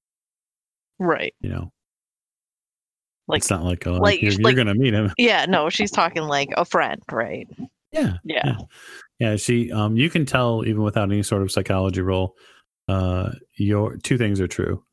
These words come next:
Speaker 2: Um, your mother is still on the long road of recovery. <laughs>
Speaker 1: Right.
Speaker 2: Uh, and, and she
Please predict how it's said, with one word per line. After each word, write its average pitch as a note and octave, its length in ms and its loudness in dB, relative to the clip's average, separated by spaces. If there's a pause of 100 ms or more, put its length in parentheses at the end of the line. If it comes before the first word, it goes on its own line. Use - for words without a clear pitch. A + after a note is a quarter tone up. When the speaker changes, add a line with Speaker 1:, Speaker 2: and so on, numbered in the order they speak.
Speaker 2:
Um, F#2 480 -2
your A#2+ 140 2
mother G#2 440 2
is G2 200 -4
still G2 500 0 (1800)
on G2+ 200 0
the F#2+ 80 2
long F#2+ 300 0
road F#2+ 200 2
of G2 120 -2
recovery. G2 680 0
<laughs> C3+ 320 0
Speaker 1:
Right. G3 400 2
Speaker 2:
Uh, F#2+ 240 2 (120)
and, G#2 240 -2 (200)
and A#2 300 2
she A#2 580 0